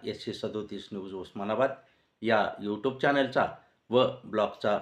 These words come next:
मुख्य संपादक आपणास देत आहे. दिनांक तेवीस जानेवारी दोन हजार सव्वीसच्या धाराशिव, उस्मानाबाद जिल्हा व परिसरातील दहा ठळक घडामोडी.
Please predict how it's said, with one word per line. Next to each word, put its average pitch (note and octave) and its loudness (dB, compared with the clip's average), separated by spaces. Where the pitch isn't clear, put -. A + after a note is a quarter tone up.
मुख्य A#2 -2
संपादक C#3+ 0
आपणास G2 -2
देत G2+ -2
आहे. - -4
दिनांक A2+ 0
तेवीस D3+ -2
जानेवारी G2 2
दोन C3 2
हजार G#2+ 2
सव्वीसच्या C3 0
धाराशिव, A#2+ 4
उस्मानाबाद A2+ 0
जिल्हा G#2 2
व C3 4
परिसरातील G#2+ 0
दहा A2 2
ठळक B2+ 6
घडामोडी. E2+ 0